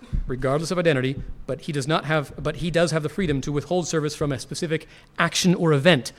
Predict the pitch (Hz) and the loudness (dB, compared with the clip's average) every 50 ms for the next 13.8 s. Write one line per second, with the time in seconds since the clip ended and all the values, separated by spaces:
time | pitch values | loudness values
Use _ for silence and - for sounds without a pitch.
0 | - - - - 139 147 151 160 - - - _ - - 151 143 143 139 131 127 | -10 -8 -4 -2 0 0 0 -2 -4 -8 -20 _ -8 -4 -2 0 0 0 0 0
1 | 127 127 - 165 - - 85 80 - - - - - - - - - - - - | -2 -2 -4 -8 -8 -8 -10 -18 -18 -20 -20 -18 -18 -14 -12 -12 -14 -14 -18 -20
2 | - - - - - - - - - 147 160 143 113 95 - - - - - - | -20 -20 -20 -20 -20 -20 -20 -10 -4 -2 -2 -2 -2 -4 -12 -20 -20 -20 -18 -10
3 | - 151 156 151 143 135 139 131 123 175 190 190 190 - 175 165 147 135 131 123 | -6 -4 -2 -2 -2 -2 -4 -2 4 2 2 2 4 2 2 2 2 2 0 0
4 | 120 131 - - - - - - 127 131 165 180 202 214 - - 170 170 151 - | 0 0 -2 -6 -12 -12 -10 -6 0 2 4 6 6 6 6 4 0 -2 -2 -2
5 | 156 143 147 143 139 117 - - 196 202 190 196 190 180 - 180 160 143 135 131 | -2 -2 0 -2 -4 -4 0 2 2 4 4 2 2 0 -2 -2 -2 0 0 0
6 | 131 135 - 107 - 143 175 196 190 190 185 165 170 160 160 156 131 143 139 135 | 0 -2 -4 -6 0 2 2 4 4 4 4 4 4 2 2 2 0 0 -2 -2
7 | 131 135 135 131 135 131 - - - - - _ - 185 190 175 151 160 151 147 | -2 -2 -2 -4 -4 -8 -10 -20 -20 -20 -20 _ -2 0 0 2 2 2 2 2
8 | 147 147 - - 143 - 147 139 147 160 - 143 139 123 131 117 120 127 123 - | 0 0 -4 -10 -8 -4 -2 -2 -2 -2 -2 -2 -4 -4 -4 -4 -6 -6 -6 -8
9 | 120 - - - - - - - - - - - - - - - - 147 123 120 | -12 -12 -12 -14 -14 -14 -14 -16 -16 -18 -20 -20 -20 -20 -20 -18 -12 -8 -6 -6
10 | 120 117 123 160 180 175 - - 180 156 - 156 170 - 165 139 113 - - - | -6 0 2 2 2 2 0 -4 -4 -4 -4 -4 -6 -6 -6 -8 -10 -10 -8 -4
11 | 190 185 175 170 - - 180 160 147 143 139 139 135 - - - - - - 139 | -4 -2 -2 -4 -4 -4 -4 -2 0 0 0 -2 -4 -6 -14 -20 -20 -10 -6 -6
12 | 127 123 - 117 127 135 147 175 196 208 214 190 - - 180 190 190 185 175 - | -6 -6 -6 -6 -4 -2 2 4 4 6 4 4 2 2 0 2 2 0 0 0
13 | 156 170 165 175 - - - - 185 185 175 139 123 120 117 135 | -2 -2 -2 -2 -4 -6 -6 -2 0 2 2 2 2 0 -2 -6